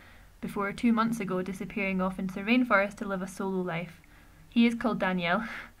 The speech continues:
He stayed at the station maybe for less than an hour with us. Unfortunately, somebody fed him a banana, but luckily it didn't encourage him to stay and he went back to the rainforest.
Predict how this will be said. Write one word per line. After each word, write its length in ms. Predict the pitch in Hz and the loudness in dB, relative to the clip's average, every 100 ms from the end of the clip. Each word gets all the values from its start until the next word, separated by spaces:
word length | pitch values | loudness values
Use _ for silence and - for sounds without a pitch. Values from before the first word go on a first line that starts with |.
| - - - - | -20 -20 -20 -4
He 220 | 226 214 | -2 -2
stayed 300 | 226 240 226 | 0 2 2
at 80 | 226 | -2
the 100 | 208 | -6
station 480 | - 208 214 208 202 | -2 0 0 -2 -2
maybe 220 | 196 202 | -2 -4
for 340 | - 196 190 | 0 4 4
less 260 | - 202 202 | 2 -2 -2
than 100 | 196 | -4
an 100 | 185 | 0
hour 260 | 190 185 180 | 2 2 2
with 140 | 185 | 0
us. 380 | 180 185 - - - | -2 -4 -10 -12 -6
Unfortunately, 480 | 185 214 - 175 | -2 -2 -2 -4
somebody 340 | 160 196 180 185 | -2 -2 -2 -4
fed 160 | 196 | -2
him 100 | 185 | -4
a 60 | 160 | -4
banana, 580 | 170 190 196 196 180 - - - - - - | -2 2 4 4 2 -2 -14 -20 -20 -20 -2
but 180 | - - | 0 6
luckily 480 | 226 233 240 233 180 | 6 8 6 4 4
it 60 | |
didn't 220 | 214 269 | 2 2
encourage 360 | 226 214 202 196 | 0 2 2 2
him 100 | 190 | -2
to 80 | 190 | -4
stay 220 | - 180 | -2 -2
and 100 | 185 | 0
he 80 | 190 | 0
went 180 | 185 - | -2 2
back 180 | 233 233 | 2 2
to 60 | 220 | 0
the 60 | |
rainforest. 600 | 185 185 185 196 233 233 | -2 -2 -2 -2 -2 -4